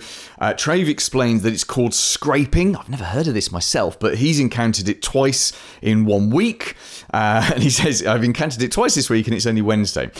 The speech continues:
They mirror your website, registered domain name, slightly change what's on it. They see your LinkedIn profile, replicate what you do there,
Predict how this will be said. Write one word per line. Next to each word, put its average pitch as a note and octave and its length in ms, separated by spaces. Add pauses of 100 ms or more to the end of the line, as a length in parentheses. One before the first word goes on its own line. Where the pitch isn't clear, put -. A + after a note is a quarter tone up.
(160)
They G#2+ 120
mirror D#3 280
your C#3+ 220
website, G2+ 520
registered A2+ 380
domain F#2 320
name, F#2 280 (200)
slightly C3+ 400
change G#2 340
what's - 160
on F#2+ 140
it. F#2+ 100
They F2+ 100
see G#2 180
your G2+ 120
LinkedIn C#3+ 540
profile, G2+ 440
replicate A#2+ 600
what F#2+ 160
you F#2+ 100
do A#2 320
there, A#2 300